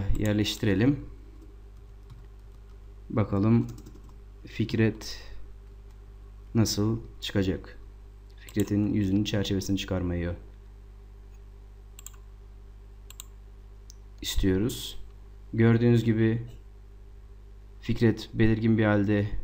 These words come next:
dış çerçevesi, gözlüğün çerçevesi, bıyıkları,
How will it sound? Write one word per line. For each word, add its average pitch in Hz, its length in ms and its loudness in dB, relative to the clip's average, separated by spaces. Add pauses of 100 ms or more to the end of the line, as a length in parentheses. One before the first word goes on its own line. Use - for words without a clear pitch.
(920)
dış 113 260 2
çerçevesi, 101 840 2
gözlüğün 104 460 6
çerçevesi, 95 760 0
bıyıkları, 98 680 4